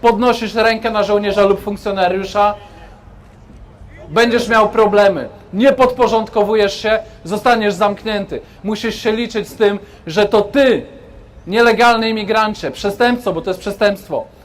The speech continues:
będziesz miał problemy, a nie my. A nie nagrywanie telefonami, a nie nagrywanie kamerami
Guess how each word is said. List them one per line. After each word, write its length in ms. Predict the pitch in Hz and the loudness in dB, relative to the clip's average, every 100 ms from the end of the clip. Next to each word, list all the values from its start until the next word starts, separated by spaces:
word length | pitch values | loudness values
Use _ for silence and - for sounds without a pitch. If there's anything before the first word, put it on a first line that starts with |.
| - 151 | -20 -2
będziesz 420 | 180 240 233 233 | 2 2 0 -2
miał 140 | 208 | -2
problemy, 540 | 196 196 180 170 143 165 | -2 -2 0 -2 -2 -6
a 100 | 170 | -4
nie 180 | 214 | -4
my. 240 | 202 156 117 - - - - - - | -2 -4 -6 -12 -20 -20 -20 -20 -4
A 120 | 185 | -2
nie 160 | 220 254 | 0 2
nagrywanie 640 | 226 202 196 190 185 180 | 2 0 0 0 -2 -4
telefonami, 720 | 180 170 165 175 156 131 113 - - | -4 -4 -4 -6 -4 -6 -8 -16 -14
a 120 | 143 170 | -4 -2
nie 160 | 247 | 2
nagrywanie 560 | 269 220 202 190 190 180 | 2 2 0 -2 -4 -4
kamerami 640 | 190 170 156 151 127 117 | -4 -2 0 0 -2 -8